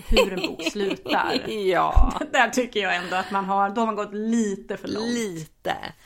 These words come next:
Speaker 2: Ehm,
Speaker 1: Någon känsla får man ha.
Speaker 2: Ja, men verkligen.
Speaker 1: Eh, Blå är ju också extra hemsk för att det känns som att det är en bok som kommer kunna hända. Den handlar om, eh, klimatflyktingar,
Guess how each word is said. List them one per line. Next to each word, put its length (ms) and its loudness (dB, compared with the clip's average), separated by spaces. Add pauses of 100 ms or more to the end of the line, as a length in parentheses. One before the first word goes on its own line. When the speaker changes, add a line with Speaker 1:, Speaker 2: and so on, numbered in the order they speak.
(340)
Speaker 2:
Ehm, 540 0
Speaker 1:
Någon 280 4
känsla 440 -6
får 120 -16
man 180 -10
ha. 60 -8
Speaker 2:
Ja, 60 -2
men 240 -4 (140)
verkligen. 1000 -8 (140)
Speaker 1:
Eh, 280 4
Blå 340 6
är 160 6
ju 180 4
också 840 2
extra 380 -2
hemsk 360 -4
för 60 -8
att 60 -4
det 80 -6
känns 240 -4
som 120 -6
att 120 -8
det 60 -4
är 40 -4
en 80 -6
bok 220 -8
som 240 -10
kommer 260 -10
kunna 180 -10
hända. 600 -2
Den 220 -8
handlar 380 -4
om, 420 -6
eh, 160 -8
klimatflyktingar, 1040 -10